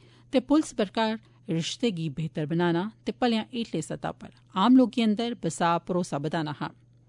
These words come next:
पुलस दे इनें वरिष्ठ अधिकारिएं सरबंधत पुलस कर्मियें गी निर्देश दित्ता जे ओह् इलाके च लगातार सतर्कता बनाई रक्खन। कल मनाए जाने आह्ले ठाकरें दे वर्त यानी जन्माष्टमी दे त्यौहार दे मद्देनजर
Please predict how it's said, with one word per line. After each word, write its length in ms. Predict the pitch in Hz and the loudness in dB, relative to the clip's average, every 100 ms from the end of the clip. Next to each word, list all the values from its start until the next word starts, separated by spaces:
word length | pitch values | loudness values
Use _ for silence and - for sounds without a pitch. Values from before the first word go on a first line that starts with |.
| _ _ _ _ | _ _ _ _
पुलस 300 | 180 165 - | -4 -4 -6
दे 80 | 160 | -4
इनें 200 | 160 151 | -2 -2
वरिष्ठ 320 | 151 156 - | -2 -4 -6
अधिकारिएं 580 | 147 151 160 233 208 254 - - _ | -8 -4 2 4 4 0 -4 -20 _
सरबंधत 520 | - 220 233 233 277 - | 2 4 6 6 4 0
पुलस 220 | - 247 - | 0 0 0
कर्मियें 360 | 175 165 226 | -4 0 0
गी 80 | 180 | 0
निर्देश 420 | 151 139 175 226 - | -2 -2 0 0 0
दित्ता 300 | 202 - 202 202 _ _ | -4 0 0 0 _ _
जे 180 | 185 175 - | -4 -4 0
ओह् 200 | 202 180 - 185 | 2 2 -4 -2
इलाके 340 | 185 190 220 | -2 -2 -4
च 100 | - | -6
लगातार 560 | 147 156 208 214 202 208 _ _ - | -4 0 0 2 0 -2 _ _ -20
सतर्कता 640 | - - - 254 214 - - _ _ _ | -6 -2 0 -2 -4 -8 -14 _ _ _
बनाई 360 | 160 156 170 151 | -6 -2 -2 -2
रक्खन। 400 | 151 - 185 151 - _ | -6 -10 -10 -10 -14 _
कल 180 | 247 302 | 0 2
मनाए 300 | 349 311 302 | 4 4 4
जाने 320 | 285 285 285 | 4 6 6
आह्ले 180 | 285 330 | 4 0
ठाकरें 400 | - 170 160 165 | -4 -8 -6 -4
दे 100 | 165 | -4
वर्त 260 | 156 202 247 | -4 -4 -4
यानी 240 | 190 175 | -4 -4
जन्माष्टमी 580 | 165 156 156 175 - 190 | -4 -4 -4 -6 -8 -8
दे 100 | 175 | -8
त्यौहार 240 | 175 175 160 | -4 -4 -4
दे 120 | 156 | -8
मद्देनजर 560 | 147 - 151 147 - | -8 -8 -10 -8 -14